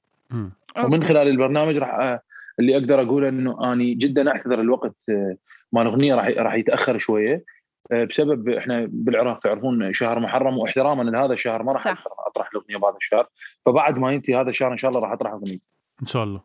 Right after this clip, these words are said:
Speaker 1: ونحن كلنا ناطرين
Speaker 2: ويا
Speaker 1: الأغنية.
Speaker 2: رب تحبوها.
Speaker 3: بحس،
Speaker 2: يا رب
Speaker 3: بحس
Speaker 2: تحبوها إن
Speaker 3: عندي
Speaker 2: شاء الله.
Speaker 3: إحساس إنه راح تصيبنا بالصميم.
Speaker 1: أوف.
Speaker 3: إن شاء الله تصيبنا بالصميم.
Speaker 1: وأنا أول مرة
Speaker 2: آه،
Speaker 1: بوافق
Speaker 2: by the
Speaker 1: غنوة
Speaker 2: way.
Speaker 1: على شيء.
Speaker 3: شو؟
Speaker 2: ب-، <laughs> لا، by the way، أكو فد موضوع جد-،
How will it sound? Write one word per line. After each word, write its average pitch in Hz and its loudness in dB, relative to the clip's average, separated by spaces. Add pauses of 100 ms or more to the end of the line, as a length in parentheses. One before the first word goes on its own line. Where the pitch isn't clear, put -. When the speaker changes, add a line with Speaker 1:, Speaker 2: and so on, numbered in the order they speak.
(120)
Speaker 1:
ونحن 160 -2
كلنا 196 0
ناطرين 131 -2
Speaker 2:
ويا 160 6
Speaker 1:
الأغنية. 147 2
Speaker 2:
رب 123 0
تحبوها. 107 -2
Speaker 3:
بحس، - -2
Speaker 2:
يا 339 4
رب - 4
Speaker 3:
بحس 277 4
Speaker 2:
تحبوها 277 2
إن 392 2
Speaker 3:
عندي 403 0
Speaker 2:
شاء 262 0
الله. - 2
Speaker 3:
إحساس 269 -2
إنه 254 -2
راح 247 -2
تصيبنا 269 -2
بالصميم. 220 -2
Speaker 1:
أوف. - -8 (200)
Speaker 3:
إن 220 0
شاء 330 0
الله 320 0
تصيبنا 214 -4
بالصميم. 170 -6
Speaker 1:
وأنا 202 2
أول 196 2
مرة 190 2
Speaker 2:
آه، 156 0
Speaker 1:
بوافق 160 6
Speaker 2:
by 180 4
the 175 4
Speaker 1:
غنوة 180 6
Speaker 2:
way. 143 6
Speaker 1:
على 127 4
شيء. 110 -6
Speaker 3:
شو؟ 226 -6
Speaker 2:
ب-، 147 -4 (680)
<laughs> - -2
لا، 156 6
by 143 4
the - 2
way، 135 0
أكو 135 -6 (220)
فد 131 -6
موضوع 131 0
جد-، 127 -2